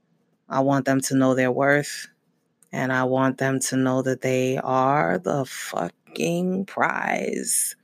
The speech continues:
And if you don't tolerate shitty behavior from men, and if you set your standards higher, then they have to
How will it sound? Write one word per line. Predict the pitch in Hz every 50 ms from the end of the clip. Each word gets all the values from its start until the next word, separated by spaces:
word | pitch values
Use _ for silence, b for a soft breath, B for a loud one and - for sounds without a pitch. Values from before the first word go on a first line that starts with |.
| b b b b b b b b b b b b b - -
And | 143 143 139 143
if | - - 143 147 139 127 - 139
you | 135 131 123 127 135 151 170 180 185 185 180 180 180 180 185 185 175 156 - _ _ _ _ _ _ _ _ _ _ _ _ _ _ _ _ _ _ _ _ _ _ _ _ _ _ _ _ _ _ - 151 135
don't | - 151 151 156 160 156
tolerate | - - - 175 170 175 175 165 156 151 147 147 143 139 139 135 - - _ _ b b b b b b b b _ _ _ _ _ _ _ _ _ _ _ _ _ _ _ _ _
shitty | - - - - 160 175 156 160 151
behavior | 135 143 135 143 160 165 165 143 143 143
from | 135 - 131 131 131 131
men, | 131 131 135 147 170 196 220 220 220 214 - _ _ _ _ _ _ _ _ _ _ _ _ _ _ _ _ _ _ _ _ _ _ _ _ _ _ _ _ _ -
and | - 143 143
if | 139 135 131 - 135
you | 135
set | 127 - 143 139 139 -
your | - 135
standards | - - - 135 139 143 143 147 147 139
higher, | - 156 170 - - - 196 196 196 196 202 202 - _ _ _ _ _ _ _ _ _ _ _ _ _ _ _ -
then | - - 139 135 131
they | 135 135 135 139
have | 139 143 139 139 -
to | - 143 139 135 131